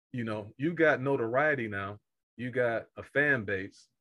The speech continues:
and so you good. Like, you don't necessarily have to,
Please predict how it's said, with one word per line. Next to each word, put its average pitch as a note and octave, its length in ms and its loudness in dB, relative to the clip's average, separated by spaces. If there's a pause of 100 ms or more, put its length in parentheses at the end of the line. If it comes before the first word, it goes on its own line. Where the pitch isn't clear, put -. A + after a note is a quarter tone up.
(380)
and G#2+ 120 -10
so A2 520 -4 (260)
you B2 160 -6
good. F3 340 6 (600)
Like, G#2 160 -6
you B2 80 -4
don't F3 200 -2
necessarily B2+ 580 -2
have C3+ 280 2
to, G2+ 280 -4